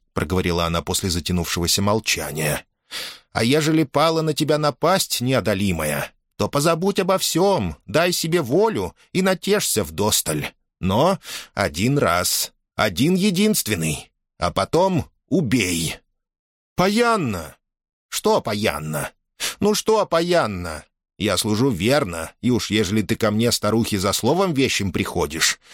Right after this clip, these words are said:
я по-холопски не отбрехиваюсь, а даю тебе совет, который дорого стоит.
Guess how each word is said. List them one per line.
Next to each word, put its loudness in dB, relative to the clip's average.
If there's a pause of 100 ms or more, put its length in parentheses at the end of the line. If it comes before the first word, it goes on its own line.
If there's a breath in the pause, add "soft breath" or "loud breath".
(160 loud breath)
я 0
по-холопски 0
не 2
отбрехиваюсь, 0
а 2
даю 2
тебе -2
совет, 0
который 0
дорого 0
стоит. -2